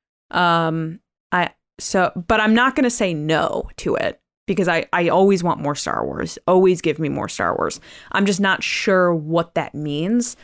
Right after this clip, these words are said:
Um, but hey, if they're willing to do it and they want to do it, I'm all on board. The one thing that was a little weird was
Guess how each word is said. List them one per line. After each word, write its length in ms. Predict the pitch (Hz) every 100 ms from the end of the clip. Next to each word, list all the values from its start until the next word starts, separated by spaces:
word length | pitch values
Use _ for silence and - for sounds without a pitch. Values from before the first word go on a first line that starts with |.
| - - _
Um, 460 | 180 170 165 160 -
but 140 | 190 170
hey, 360 | 185 165 160
if 180 | 175 170
they're 180 | 196 180
willing 260 | 190 190
to 80 | 175
do 180 | 170 175
it 160 | 185 -
and 140 | 170
they 120 | 160
want 440 | 147 139 151 170 -
to 80 | 202
do 160 | 214
it, 180 | 233 240 _ _
I'm 140 | 170 170
all 200 | 165 165
on 180 | 160
board. 340 | 156 156 190 208 - - -
The 80 | 208
one 300 | 196 220 285
thing 160 | 349 339
that 140 | 247
was 240 | 180 190
a 40 | 208
little 320 | 208 220 226
weird 400 | 226 233 240 214
was 520 | 185 170 160 151 -